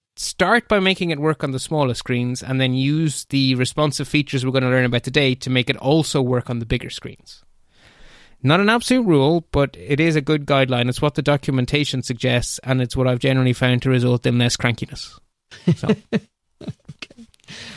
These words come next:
Speaker 2: All right.
Speaker 1: Uh, the second rule, which is also numbered one because I can't count, um, I'll fix that in the show notes.
Speaker 2: <laughs> Okay.
Speaker 1: You should, as a general rule, order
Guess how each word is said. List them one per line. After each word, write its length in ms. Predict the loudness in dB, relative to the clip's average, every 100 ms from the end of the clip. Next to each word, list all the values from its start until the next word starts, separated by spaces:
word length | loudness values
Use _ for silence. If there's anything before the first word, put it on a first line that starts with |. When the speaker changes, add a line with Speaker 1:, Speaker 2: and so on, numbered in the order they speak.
| -10
Speaker 2:
All 140 | -2 0
right. 300 | 0 -2 -6 _ _ _ -6
Speaker 1:
Uh, 180 | 0 0
the 120 | 2
second 380 | 0 0 2 2
rule, 200 | 4 4 4
which 120 | 2
is 100 | 2
also 260 | 2 2
numbered 300 | 0 2 0 0
one 300 | 2 2 0
because 260 | -2 -2
I 80 | -2
can't 280 | -2 -4 -6
count, 460 | -8 -4 -4 -6 -14 -4
um, 480 | 2 4 2 0 -4 -12 _ _ _ _ -4 0 0
I'll 100 | 0
fix 240 | -4 -2
that 100 | -4
in 60 | -4
the 60 |
show 160 | -4 -2
notes. 300 | -2 -4 -10 _ -20 -20
Speaker 2:
<laughs> 400 | -20 -20 -20 -16
Okay. 280 | -14 -12 -14 -16 -20 -20 _ _ _
Speaker 1:
You 220 | -2 -2
should, 340 | 0 2 2 2
as 120 | 0
a 80 | -2
general 520 | 0 0 0 0 0
rule, 460 | 0 2 2 0 -2
order 720 | 0 2 2 0 0 0 -4